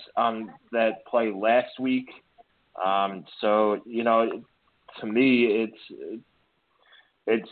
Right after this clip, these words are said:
you know, Indiana has to make the plays that they can make to win. If they execute well and play like they did last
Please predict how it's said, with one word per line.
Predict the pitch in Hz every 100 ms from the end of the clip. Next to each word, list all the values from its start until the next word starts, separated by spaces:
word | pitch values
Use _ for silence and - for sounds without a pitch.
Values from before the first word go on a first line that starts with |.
| - - _ _ _
you | 120
know, | 120 117 110
Indiana | 135 143 131 135 113
has | 123 127
to | 117
make | 123 120
the |
plays | - 127 127 120
that | 107
they | 120
can | 113 110
make | 117 123
to | 110
win. | 104 127 104
If | 90 -
they | 120 131
execute | 120 120 120 - 131 117
well | 117 123 135
and | 107
play | 117
like | 117 110
they | 104
did | 107 110
last | 98 104 113